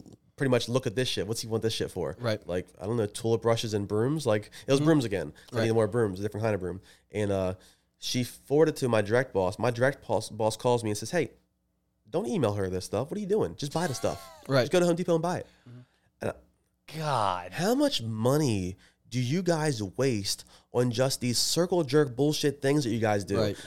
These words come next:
Speaker 1: Like, are you guys, like, I'm actually trying to work. I'm sweating my ass off, running
Speaker 2: Mm-hmm.
Speaker 1: around this place, emailing, texting, calling, doing physical in-person stuff as well. And you guys are just bullshitting, giving, just making up work to do.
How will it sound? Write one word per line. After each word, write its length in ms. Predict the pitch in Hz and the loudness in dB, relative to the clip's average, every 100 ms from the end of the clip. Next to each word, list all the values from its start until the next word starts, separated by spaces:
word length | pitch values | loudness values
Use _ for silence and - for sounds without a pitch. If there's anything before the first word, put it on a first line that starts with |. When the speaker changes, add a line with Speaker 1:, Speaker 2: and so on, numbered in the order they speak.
| - | 2
Speaker 1:
Like, 220 | 143 - - | 2 0 0
are 60 | 185 | 2
you 60 | |
guys, 360 | 285 294 - 110 - - | 4 2 0 -2 -6 -4
like, 100 | 170 | 0
I'm 160 | 190 254 | 4 6
actually 180 | 339 - | 4 2
trying 140 | 233 | 4
to 40 | 151 | 4
work. 220 | 156 147 | 4 2
I'm 120 | 190 | 2
sweating 420 | 208 - 170 214 185 | 0 2 4 4 4
my 120 | 151 | 2
ass 380 | 127 139 143 113 | 4 2 2 0
off, 260 | 95 90 | -2 2
running 160 | 135 196 | 4 4
Speaker 2:
Mm-hmm. 100 | 185 | 4
Speaker 1:
around 120 | 170 | 4
this 120 | 143 | 2
place, 300 | - 117 117 - - - | 2 0 0 -6 -16 -2
emailing, 460 | 170 170 165 160 156 | 2 6 6 6 4
texting, 440 | 160 156 165 151 | 0 2 0 0
calling, 460 | - 156 156 151 147 - 117 | 4 6 8 6 4 -10 0
doing 240 | 156 175 | 2 2
physical 600 | - 165 160 151 123 117 | 4 2 2 -2 0 2
in-person 600 | 139 135 123 156 170 120 | 2 0 2 0 2 -4
stuff 280 | - 110 107 | 0 0 0
as 120 | 110 | 0
well. 380 | 147 147 104 - - - - | 2 4 2 -2 -12 -10 0
And 320 | 123 117 101 - - _ _ _ _ _ _ _ _ - | 2 2 -2 -10 -20 _ _ _ _ _ _ _ _ -8
you 160 | 180 | -4
guys 280 | 262 294 208 | 0 2 2
are 60 | 156 | 2
just 260 | 123 90 | 0 -4
bullshitting, 460 | 113 185 269 - 120 | 0 2 2 0 2
giving, 400 | 160 185 151 98 | 2 4 0 -2
just 140 | 143 | -2
making 280 | 147 208 240 | 2 2 4
up 100 | 247 | 2
work 180 | 135 113 | 2 -2
to 80 | 101 | -2
do. 240 | 85 - | -6 -8